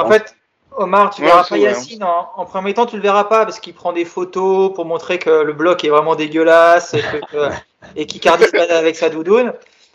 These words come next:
Speaker 2: Par contre, à partir de la quarantième jusqu'à la quatre-vingt-deuxième, quatre-vingt-troisième, il est au petit four, donc tu, tu le trouves
Speaker 3: Non,
Speaker 2: facile.
Speaker 3: mais, non, mais je,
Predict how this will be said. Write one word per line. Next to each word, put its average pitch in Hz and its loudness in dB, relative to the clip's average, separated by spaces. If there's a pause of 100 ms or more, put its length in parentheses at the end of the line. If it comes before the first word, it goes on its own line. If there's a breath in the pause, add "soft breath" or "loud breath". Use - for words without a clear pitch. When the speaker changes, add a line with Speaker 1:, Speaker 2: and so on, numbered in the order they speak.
Speaker 2:
Par 160 0
contre, 220 0
à 196 4
partir - 0
de 196 -2
la 185 2
quarantième 196 0
jusqu'à 180 -8
la 170 0
quatre-vingt-deuxième, 180 -4
quatre-vingt-troisième, 180 0
il 226 -2
est - 6
au 196 4
petit 202 -6
four, 202 2
donc 175 -6
tu, 156 -6
tu - -20
le - -20
trouves - -14
Speaker 3:
Non, 165 -2
Speaker 2:
facile. 160 2
Speaker 3:
mais, 175 0
non, 220 -2
mais 226 2
je, 160 -6